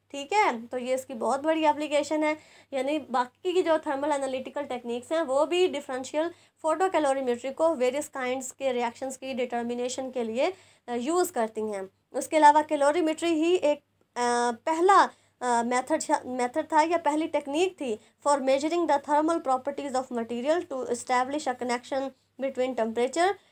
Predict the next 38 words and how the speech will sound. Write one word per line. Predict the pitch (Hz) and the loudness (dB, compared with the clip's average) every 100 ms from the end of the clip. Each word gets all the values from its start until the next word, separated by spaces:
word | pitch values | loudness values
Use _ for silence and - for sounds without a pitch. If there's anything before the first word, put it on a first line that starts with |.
| _ | _
and | 269 302 - | -4 -4 -2
specific | 330 359 392 415 370 339 | 0 0 0 -2 -2 -4
physical | 320 311 330 294 | -4 0 -2 0
properties | 254 247 269 285 311 | -2 -2 -6 -4 -2
of | - 240 | -2 -2
a | 247 | -4
substance। | 233 - 240 208 202 - 202 _ _ _ _ - | -8 -8 -6 -6 -6 -12 -16 _ _ _ _ -8
It | 302 | -4
is | 320 | 2
the | 285 | 2
only | - 294 339 359 302 | 6 6 6 4 4
method | 262 - 302 285 - _ - | 2 0 0 -2 -4 _ 0
for | 285 262 | 2 4
direct | 269 254 311 381 403 | 6 6 4 2 0
measurement | 311 294 294 285 269 269 | 2 2 2 0 -2 -2
of | 262 | -2
enthalpy | 247 247 240 233 262 254 | -2 -2 -2 0 -2 -2
associated | 233 226 247 233 233 285 | -4 -4 -4 -4 -2 -4
with | 240 233 | -2 -2
the | 226 | -2
process | 226 240 262 269 | -2 -2 -4 -2
of | 233 262 285 | -2 0 -2
interest। | 269 285 262 240 | 2 2 2 0
यानी | 233 247 | -2 -2
कोई | 247 262 | 0 0
भी | 285 294 | 0 -2
हम, | 269 262 _ _ _ - | -2 -4 _ _ _ -6
अ, | 247 | -4
फोटोकेमिकल | 240 294 302 330 302 285 294 294 | 2 2 2 2 2 0 0 0
रिएक्शन | 247 240 240 277 285 | 2 0 0 -4 0
या | 320 | 0
कोई | 320 330 | 0 -2
भी | 330 311 | 0 -2
रिएक्शन | 262 254 - 285 | 0 -2 -2 -4
हम | 254 | -2
करवा | 247 233 220 226 | -2 0 2 2
रहे | 247 | 2
हों | 269 | 2